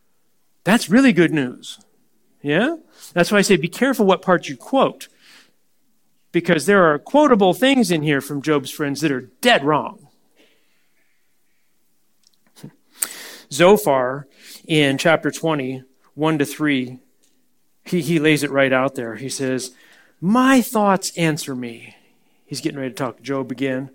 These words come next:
"And out of my understanding I speak."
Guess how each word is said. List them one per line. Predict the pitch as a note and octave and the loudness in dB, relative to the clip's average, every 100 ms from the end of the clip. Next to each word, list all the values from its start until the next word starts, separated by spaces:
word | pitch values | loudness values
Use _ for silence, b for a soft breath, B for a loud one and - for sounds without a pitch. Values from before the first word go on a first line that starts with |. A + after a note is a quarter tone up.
| b b b | b b b
"And | F3 | 0
out | G3 A3 | 2 4
of | G#3 E3 | 2 2
my | F3+ G#3+ A#3 A#3 | 4 6 6 6
understanding | A3+ A3 G#3 - F#3+ F#3 F#3 F3+ F3+ | 4 2 0 -2 -2 -2 0 -2 -4
I | D#3 D#3+ | -4 -4
speak." | D#3+ - D3+ B2 - - - | -6 -6 -4 -6 -8 -18 -20